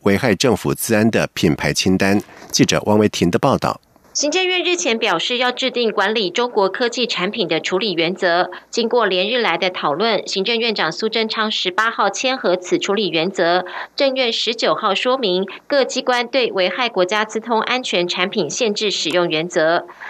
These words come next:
Speaker 2: 行政院发言人古拉斯尤达卡表示，处理原则没有特别指明中国科技产品，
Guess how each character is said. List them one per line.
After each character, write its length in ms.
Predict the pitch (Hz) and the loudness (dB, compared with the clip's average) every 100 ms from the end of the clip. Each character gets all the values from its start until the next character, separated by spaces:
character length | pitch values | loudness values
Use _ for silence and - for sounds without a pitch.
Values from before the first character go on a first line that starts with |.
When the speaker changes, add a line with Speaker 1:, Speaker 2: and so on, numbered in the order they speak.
| - | -12
Speaker 2:
行 180 | - 190 | -4 -2
政 160 | 220 | 0
院 220 | 202 196 185 | 0 -2 0
发 140 | 196 | 0
言 200 | 180 175 | 0 0
人 160 | 170 170 | -2 0
古 120 | 175 | 0
拉 160 | 180 | 0
斯 120 | 180 170 | 0 -4
尤 120 | 160 | -2
达 180 | 196 208 | -2 -2
卡 220 | 196 160 | -2 -2
表 200 | 165 160 | 0 -2
示， 380 | - 208 185 175 - | -2 -2 -2 -4 -10
处 140 | - 220 | -2 0
理 140 | 240 | 2
原 200 | 175 185 | 0 0
则 300 | - 190 190 | 0 0 2
没 160 | 190 208 | 0 0
有 220 | 262 - | 0 -2
特 200 | - 254 | 0 -2
别 200 | 202 175 | 2 0
指 160 | 180 160 | 0 -2
明 240 | 160 170 | -2 -2
中 240 | 226 247 | 0 0
国 200 | 247 175 | 2 2
科 220 | 180 226 214 | 2 0 -2
技 160 | 226 | -2
产 220 | 202 165 | 0 -2
品， 340 | 190 208 165 | -2 -2 -2